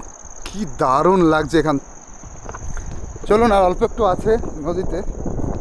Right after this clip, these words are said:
যাওয়ার জন্য। আচ্ছা, এটা ঘুরে ঘুরে নদীর দিকেই গেছে। এই নিচেও না অনেক বসতি আছে।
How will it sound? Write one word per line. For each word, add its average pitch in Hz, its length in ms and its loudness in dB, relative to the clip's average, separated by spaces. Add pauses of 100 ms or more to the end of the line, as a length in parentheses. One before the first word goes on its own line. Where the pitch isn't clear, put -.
(180)
যাওয়ার 151 260 2
জন্য। 151 320 -2 (4000)
আচ্ছা, 160 220 0
এটা 156 140 2
ঘুরে 156 280 2
ঘুরে 190 260 4 (680)
নদীর 165 220 4
দিকেই 185 280 4
গেছে। 135 280 0 (1700)
এই 175 120 6
নিচেও 208 380 6
না 294 100 4
অনেক 220 220 2
বসতি 208 380 4
আছে। 139 200 0